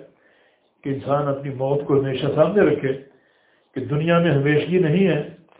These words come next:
اور دنیا میں بقا نہیں ہے، بلکہ ایک وقت آئے گا کہ موت طاری ہوگی اور ایک وقت آئے گا کہ اس دنیا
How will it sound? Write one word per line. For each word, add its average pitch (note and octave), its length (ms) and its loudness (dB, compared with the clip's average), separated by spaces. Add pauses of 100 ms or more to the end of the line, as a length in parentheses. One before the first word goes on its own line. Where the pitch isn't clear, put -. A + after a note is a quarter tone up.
(280)
اور C3+ 100 -6
دنیا D#3+ 360 0
میں F#3 120 2
بقا D#3+ 460 6
نہیں F#3 260 2
ہے، D3 160 -2 (540)
بلکہ C#3 280 -2
ایک C#3+ 220 0
وقت C#3+ 240 -2
آئے E3 260 4
گا C3 120 0 (600)
کہ C#3+ 100 -10
موت C3+ 380 2
طاری C3 300 4
ہوگی F3+ 520 0 (340)
اور B2+ 100 -4
ایک C#3 240 4
وقت C3 240 -4
آئے D3 280 6
گا B2+ 160 0 (420)
کہ D#3+ 60 -6
اس A#2 160 -6
دنیا C3+ 260 -4